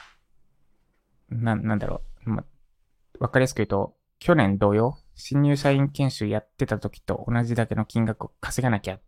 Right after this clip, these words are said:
ていう風に、なんか別に意味のない執着にとらわれると、めっちゃ稼ぎに行かなきゃいけない。具体的には、クライアントワーク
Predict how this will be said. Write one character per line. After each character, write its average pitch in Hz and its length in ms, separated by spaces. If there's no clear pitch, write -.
て - 60
い 101 40
う - 20
風 107 120
に、 95 220
な 120 60
ん 113 40
か 95 100
別 113 240
に 131 180
意 165 60
味 135 100
の 107 120
な 110 140
い 95 240
執 120 220
着 101 160
に 98 80
と - 120
ら 107 100
わ 104 60
れ 101 100
る 95 80
と、 - 400
め 113 80
っ - 20
ち - 100
ゃ 139 40
稼 139 240
ぎ 131 60
に 98 100
行 - 20
か 107 60
な 101 80
き 101 60
ゃ - 20
い - 40
け 98 80
な 101 100
い。 143 100
具 131 100
体 120 140
的 120 180
に 120 80
は、 87 220
ク - 100
ラ 123 100
イ 120 60
ア 120 60
ン 120 80
ト 123 120
ワ 120 120
ー 107 40
ク - 320